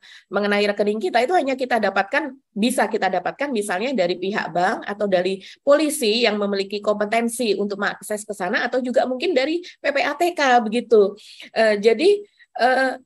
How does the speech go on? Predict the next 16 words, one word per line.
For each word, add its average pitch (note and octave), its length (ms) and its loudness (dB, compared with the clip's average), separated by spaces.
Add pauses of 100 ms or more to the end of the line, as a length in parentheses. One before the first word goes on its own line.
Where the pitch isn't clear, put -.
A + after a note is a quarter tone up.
(120)
dan C#4+ 320 4
juga D4+ 240 4
dia D4 240 2
menambahkan, A3+ 640 0
selain A#3 240 2
rekening A3+ 400 -2
para G#3 240 0
ajudan G3+ 400 0
itu, G#3+ 160 -4
Kamarudin A#3+ 560 -2
menyebut A3+ 400 -2
bahwa G3+ 320 2
Sambo A#3 320 -2
juga A#3+ 320 0
menguasai A3+ 640 -2
rekening C4+ 480 -2